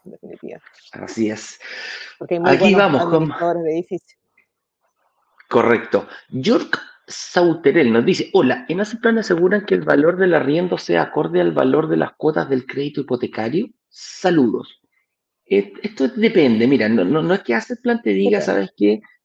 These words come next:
Speaker 2: El arriendo va a ser, eh, igual a tu cuota del hipotecario". Para eso, York, hay que mover otros valores, es decir, otras
Speaker 1: Exacto.
Speaker 2: estrategias para tratar de que eso sea lo más posible. Lo que sí, Aceplan tiene, em,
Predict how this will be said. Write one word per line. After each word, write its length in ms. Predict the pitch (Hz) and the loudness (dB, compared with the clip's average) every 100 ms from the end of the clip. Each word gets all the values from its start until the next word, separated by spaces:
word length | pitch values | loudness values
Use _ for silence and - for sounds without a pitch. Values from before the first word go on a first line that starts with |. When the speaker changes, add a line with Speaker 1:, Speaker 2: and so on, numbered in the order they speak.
| _ | _
Speaker 2:
El 180 | - 156 | -2 0
arriendo 500 | 151 156 170 180 185 | 0 0 -2 2 2
va 100 | 175 | 2
a 20 | |
ser, 300 | 165 - 175 | 0 0 2
eh, 380 | 175 165 160 156 | 4 2 2 2
igual 460 | 151 147 151 175 - | 2 2 4 2 2
a 120 | 160 | -4
tu 140 | 151 156 | -4 -4
cuota 340 | 160 170 165 | 0 0 0
del 200 | 151 147 | -2 -2
hipotecario". 540 | 147 147 143 117 104 - _ _ | -2 -2 -2 -2 -4 -6 _ _
Para 180 | - 135 | 0 2
eso, 200 | 165 - | 2 0
York, 360 | 202 220 247 - | -2 0 0 -4
hay 100 | - | -10
que 120 | 156 160 | -6 -2
mover 320 | 160 175 - | 0 0 2
otros 400 | - 359 370 320 | 2 2 0 -4
valores, 420 | 269 233 196 185 - | -2 0 0 0 -4
es 40 | |
decir, 340 | - - - - - | -8 -6 -8 -8 -4
otras 380 | 180 240 240 | -4 -4 -6
Speaker 1:
Exacto. 120 | 214 208 156 | -8 -8 -10
Speaker 2:
estrategias 380 | 147 226 254 277 _ - _ | -6 -8 -8 -12 _ -20 _
para 200 | 143 139 | -6 -4
tratar 360 | 131 131 151 180 | -2 -2 0 -2
de 140 | 185 | -2
que 140 | 180 160 | -2 -4
eso 340 | 165 196 196 - _ | -2 -4 -4 -12 _
sea 220 | - 170 | -6 0
lo 120 | 85 156 | 2 0
más 140 | 160 | -2
posible. 400 | 160 - 120 107 | -6 -8 -8 -4
Lo 120 | 113 127 | -2 0
que 120 | 131 | -2
sí, 400 | - 196 - - | -2 0 0 0
Aceplan 580 | - - 147 - 156 151 | -4 -6 -6 -4 -4 -2
tiene, 340 | - 139 123 - - _ | -2 -2 -4 -8 -20 _
em, 680 | - 113 107 107 101 98 92 | -4 -2 -2 -2 -4 -6 -8